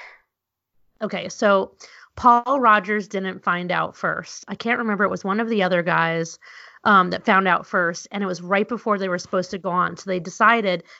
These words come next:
not to tell Paul until after the show. Subsequently, he was infuriated, but he says, looking back on it now, he really understands,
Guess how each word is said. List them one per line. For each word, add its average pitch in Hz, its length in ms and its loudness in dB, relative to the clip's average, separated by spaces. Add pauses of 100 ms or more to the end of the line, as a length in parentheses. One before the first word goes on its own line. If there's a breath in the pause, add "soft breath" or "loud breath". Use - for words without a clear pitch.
not 202 220 0
to 196 100 -12
tell 185 320 -2
Paul 165 500 -4 (240 soft breath)
until 202 320 -4
after 180 380 2
the 170 100 -4
show. 185 420 -6 (600 loud breath)
Subsequently, 220 680 -2
he 196 160 -2
was 180 160 -4
infuriated, 175 1000 -2
but 165 300 2 (140)
he 240 160 -6
says, 208 240 -2
looking 202 240 -4
back 175 260 -2
on 180 120 -4
it 180 80 -8
now, 180 200 -2
he 185 140 -6
really 180 280 0
understands, 175 920 -6